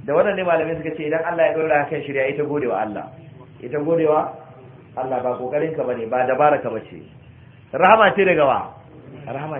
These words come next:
ce daga Allah. Shi yasa ka gane sunna, ka rike aqida, ka yarda da Allah. Wanda bai gane Allah ba, bai gane sunna ba, duk yadda zaka yi wa'azin ba zai gane ba, ba mu iya shirye da shi.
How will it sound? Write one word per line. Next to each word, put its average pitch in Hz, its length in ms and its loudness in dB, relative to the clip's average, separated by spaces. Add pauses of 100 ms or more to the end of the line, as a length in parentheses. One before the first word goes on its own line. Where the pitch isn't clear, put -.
ce 139 80 -10
daga 110 240 -8
Allah. 101 220 -14 (1000)
Shi 170 80 -10
yasa 175 240 -2
ka 156 80 -6
gane 151 400 2
sunna, 139 400 -6 (440)
ka 156 80 2
rike 165 200 0
aqida, 139 580 -2
ka 170 80 -4
yarda 151 220 0
da 135 100 -2 (140)
Allah. 120 200 -6 (680)
Wanda 185 280 0
bai 170 140 -2
gane 175 240 4
Allah 160 340 4
ba, 143 80 0
bai 147 140 -2
gane 160 340 4
sunna 156 300 -4
ba, 123 60 -6
duk 131 100 -8
yadda 190 180 0
zaka 170 200 -2
yi 160 60 -2
wa'azin 156 340 0
ba 139 80 -4
zai 151 140 -4
gane 135 280 -2
ba, 117 80 -10
ba 160 160 4
mu 160 80 0
iya 147 160 -6
shirye 120 260 -8
da 98 80 -12
shi. - 180 -20